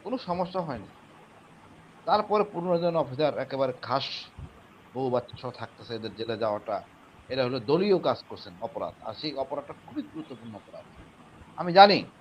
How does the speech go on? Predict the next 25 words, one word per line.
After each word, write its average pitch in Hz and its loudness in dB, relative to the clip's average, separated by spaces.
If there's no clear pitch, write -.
হয়তো 131 -10
কষ্ট 156 0
হচ্ছে, 139 0
পরিবার 123 -2
কান্নাকাটি, 120 -8
এই 120 -6
সেই 120 -10
সব 110 -10
মিলে। 104 -12
আমার 127 -6
কথা 135 -4
হলো, 156 -2
এই 110 -4
কাজটা 123 -6
আপনি 147 -10
কেমন 135 -8
করে 156 -4
করতেন? - -10
এই 113 -10
যে 107 -4
সাবজেলটা 147 2
বানালেন, 131 4
এটা 151 -4
ওই 147 -4
নরমাল 143 2